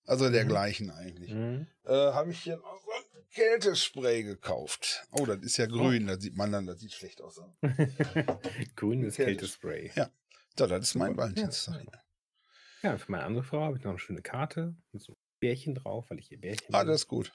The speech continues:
Speaker 1: Hast du auch was draufgeschrieben oder hast du nur gesagt,
Speaker 2: Ja.
Speaker 1: hier, Karte?
Speaker 2: Karte und
Speaker 1: Preis
Speaker 2: nachher
Speaker 1: noch
Speaker 2: gibt's, gibt's,
Speaker 1: abgerechnet?
Speaker 2: gibt's mir ne, nachher gibt's mir die wieder, kann ich die nächste Jahr bei der anderen. Nein. <laughs> Ich habe auch was draufgeschrieben, eine schöne Widmung. So.
Speaker 1: Eine Widmung.
Speaker 2: Ja.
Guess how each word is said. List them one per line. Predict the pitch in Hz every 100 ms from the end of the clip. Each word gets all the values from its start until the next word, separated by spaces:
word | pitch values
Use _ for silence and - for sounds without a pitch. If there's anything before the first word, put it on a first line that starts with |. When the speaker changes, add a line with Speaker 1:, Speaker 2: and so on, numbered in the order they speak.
| _
Speaker 1:
Hast | 131 147
du |
auch | 135
was | 113
draufgeschrieben | 95 156 196 - 180 175
oder | - 127
hast | 135
du | 139
nur | 135 127
gesagt, | 120 120
Speaker 2:
Ja. | -
Speaker 1:
hier, | 123
Karte? | 117 - 117 120 120 104 _ _ _ _ _ - - - _ _ _
Speaker 2:
Karte | - 98 110 113
und | 98
Speaker 1:
Preis | 95 143 104
Speaker 2:
nachher | 110
Speaker 1:
noch | -
Speaker 2:
gibt's, | 127
gibt's, | 135 117
Speaker 1:
abgerechnet? | 135 131
Speaker 2:
gibt's | 117 -
mir | 117
ne, | 113 -
nachher | 120 123
gibt's | 123 127
mir | 117
die | 107
wieder, | 123 110
kann | - 104
ich | -
die | 101
nächste | 104 -
Jahr | 95
bei |
der | 90 71
anderen. | 104 92
Nein. | 92 87 82 - -
<laughs> | 160 120 131 - - -
Ich | 131 131
habe | 131
auch | 98
was | - -
draufgeschrieben, | - - - - 95 90
eine | 85
schöne | 87 98 90
Widmung. | 92 - 76 76 _ _
So. | - 73 - _ _ _ _ _ _ _ _ _ _ _ _ _ _ _ _ _ _ - _
Speaker 1:
Eine | 113 120 117
Widmung. | 113 92 95 - _ _ _ _ _ _ - - - - -
Speaker 2:
Ja. | 165